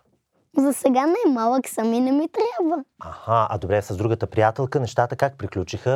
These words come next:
Speaker 2: Аз помня, че води на някаква екскурзия. Всичко наред ли беше там? На ски ли
Speaker 1: Да.
Speaker 2: бяхте?
Speaker 1: Ами,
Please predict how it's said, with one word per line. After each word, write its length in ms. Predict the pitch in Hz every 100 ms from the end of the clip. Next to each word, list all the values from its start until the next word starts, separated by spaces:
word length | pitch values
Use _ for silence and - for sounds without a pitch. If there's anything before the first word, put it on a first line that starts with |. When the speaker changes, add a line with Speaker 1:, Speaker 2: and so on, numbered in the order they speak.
| 143
Speaker 2:
Аз 100 | 113
помня, 260 | 107 117 113
че 200 | - 101
води 240 | 113 104
на 220 | 101 101
някаква 380 | 101 101 104 -
екскурзия. 680 | 98 - - 87 76 98 135
Всичко 320 | - - 107
наред 280 | 98 104 90
ли 40 |
беше 280 | 80 82 -
там? 240 | - 113 151 _ _
На 80 | -
ски 80 | 220
ли 40 |
Speaker 1:
Да. 280 | 220 220 226 262 302
Speaker 2:
бяхте? 300 | 359 - 139 - _ _ _ _ _ _ _ _ _
Speaker 1:
Ами, 460 | 240 226 214 220 226